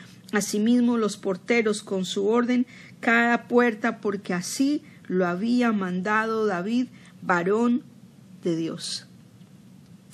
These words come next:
Cada sacerdote conforme a su oficio.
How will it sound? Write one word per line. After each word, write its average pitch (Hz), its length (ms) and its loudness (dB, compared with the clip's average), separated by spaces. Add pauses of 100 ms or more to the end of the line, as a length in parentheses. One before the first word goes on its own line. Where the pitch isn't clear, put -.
(400)
Cada 254 400 4
sacerdote 240 880 0
conforme 214 680 -2
a 214 80 0
su 226 240 -2
oficio. 208 600 -6